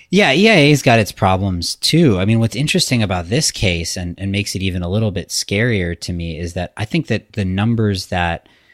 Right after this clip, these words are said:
um, both the numbers in this Puente study and the, the I R P numbers that the C P U C is relying upon, they were probably reasonable that when they came out,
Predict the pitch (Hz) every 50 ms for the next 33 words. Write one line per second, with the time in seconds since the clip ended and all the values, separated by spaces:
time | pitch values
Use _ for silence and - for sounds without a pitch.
0 | _ _ _ _ _ - - 95 90 85 85 80 78 - - 104 - - 139 143
1 | 123 - - - 95 98 92 92 92 87 90 87 82 82 - 98 95 90 87 85
2 | - - - 107 107 104 - 107 98 - - - 101 98 95 92 92 90 85 -
3 | 92 95 92 92 92 92 90 85 90 _ - 92 87 85 85 82 82 82 76 -
4 | - 85 69 85 90 87 85 85 - - 104 104 101 95 92 90 87 87 85 -
5 | - 90 - - 82 - - 90 - - 87 82 - - 98 95 101 107 113 110
6 | 107 113 113 117 117 113 - 123 120 123 123 123 110 92 113 127 131 131 117 -
7 | - 160 196 220 196 165 143 127 110 110 135 208 214 160 113 92 80 80 76 76
8 | - 87 82 90 92 90 90 90 85 - - 95 85 87 110 104 - - - -
9 | -